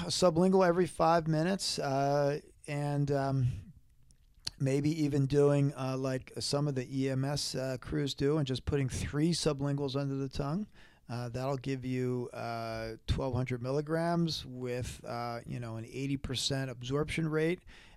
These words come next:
Uh, that's like, uh, giving a patient a, uh, close to a gram of nitro over five minutes. So that's a nice nitro load. Remember, patients generally tolerate,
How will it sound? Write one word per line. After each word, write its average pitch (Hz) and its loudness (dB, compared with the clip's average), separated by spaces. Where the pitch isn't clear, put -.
Uh, 131 -2
that's 131 -4
like, 135 -4
uh, 127 -6
giving 131 -4
a 127 -6
patient 127 -2
a, 123 -8
uh, 123 -8
close 175 -4
to - -4
a 123 -4
gram 123 -6
of 123 -6
nitro 156 -2
over 120 -8
five 110 -8
minutes. 95 -10
So 107 -10
that's 123 -8
a 117 -8
nice 107 -10
nitro 101 -8
load. 98 -8
Remember, 123 -2
patients 135 0
generally 117 -6
tolerate, 113 -4